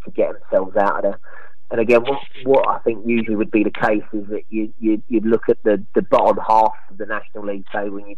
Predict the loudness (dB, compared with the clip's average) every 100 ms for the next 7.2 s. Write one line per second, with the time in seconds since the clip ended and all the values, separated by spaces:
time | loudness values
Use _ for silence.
0 | -4 0 2 4 4 4 2 0 -2 -2
1 | -2 -2 -2 -2 -2 -2 -2 -2 -4 -6
2 | -4 2 4 4 4 0 0 -6 -6 -6
3 | -6 -4 -2 0 0 0 2 2 0 -4
4 | -6 -6 -6 -4 -2 -2 -4 -2 -2 -2
5 | -6 -6 -6 -6 -6 -6 -4 0 0 0
6 | -2 -2 -2 -4 -2 -2 0 0 2 4
7 | 2